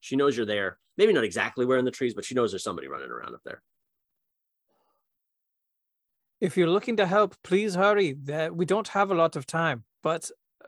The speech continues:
Speaker 2: otherwise, please step aside so that we may save the city by ourselves, 'cause we're awesome.
Speaker 1: Um,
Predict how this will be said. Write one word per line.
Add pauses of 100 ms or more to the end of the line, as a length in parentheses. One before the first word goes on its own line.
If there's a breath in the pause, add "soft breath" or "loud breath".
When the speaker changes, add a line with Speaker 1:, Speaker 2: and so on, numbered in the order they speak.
(160)
Speaker 2:
otherwise,
please
step
aside
so
that
we
may (1000)
save
the
city (240)
by
ourselves,
'cause
we're
awesome. (2500 loud breath)
Speaker 1:
Um,